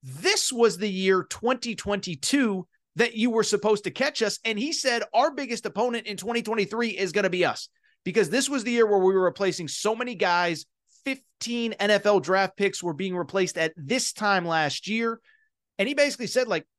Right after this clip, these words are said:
"We have a chance to be really special next year."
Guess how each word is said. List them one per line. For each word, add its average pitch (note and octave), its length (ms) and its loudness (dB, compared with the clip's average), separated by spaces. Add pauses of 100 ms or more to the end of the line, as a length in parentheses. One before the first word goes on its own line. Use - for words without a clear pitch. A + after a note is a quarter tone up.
(140)
"We D3 160 -6
have D4+ 120 -4
a - 20 -2
chance G3 280 -4
to E3+ 60 -10
be B2 240 -6
really D#3+ 440 2
special C#3 500 -2
next C3+ 340 -6
year." G3 360 0